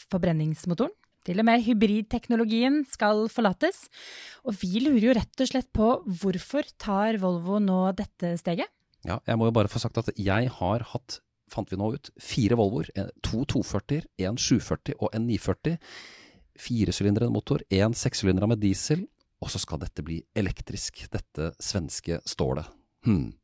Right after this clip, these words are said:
Speaker 1: Så for å finne litt mer ut av hvorfor Volvo tar dette veivalget, så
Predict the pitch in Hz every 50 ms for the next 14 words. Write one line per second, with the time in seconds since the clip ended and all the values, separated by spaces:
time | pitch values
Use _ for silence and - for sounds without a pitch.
0 | _ _ _ _ _ _ _ _ - - - - - - - - - _ _ _
1 | _ _ _ - - 285 311 320 - - - - 240 233 226 - - 247 226 -
2 | - 220 196 180 170 170 180 185 196 226 262 - - - 220 208 196 202 202 196
3 | 190 180 _ - - 185 180 185 170 170 170 160 - - - 185 180 180 180 170
4 | 170 160 156 156 156 170 175 170 175 - - - 165 156 160 160 170 - - 175
5 | 160 170 165 156 156 151 151 151 160 247 349 339 - - - 311